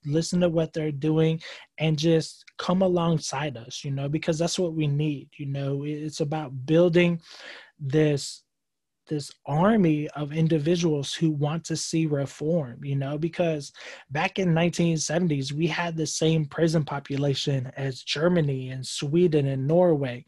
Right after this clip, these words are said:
Right now, we have two point three million people incarcerated in county, state, and federal prisons, where those countries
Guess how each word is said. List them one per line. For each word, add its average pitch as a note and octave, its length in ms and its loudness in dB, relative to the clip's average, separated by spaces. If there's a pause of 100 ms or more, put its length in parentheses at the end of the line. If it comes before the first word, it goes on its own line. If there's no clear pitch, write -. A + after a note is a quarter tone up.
(420)
Right E3+ 200 0
now, G3 200 0
we D#3+ 100 -4
have D#3+ 140 0
two F3+ 180 0
point E3 320 0
three E3+ 280 2
million D#3+ 460 4
people E3 340 0
incarcerated C#3+ 800 0
in C3+ 120 -2
county, D3+ 540 -2
state, D3+ 360 -2
and C#3 160 -2
federal C#3 320 -4
prisons, C#3 540 0 (380)
where D3+ 220 2
those E3+ 460 4 (160)
countries D3 720 2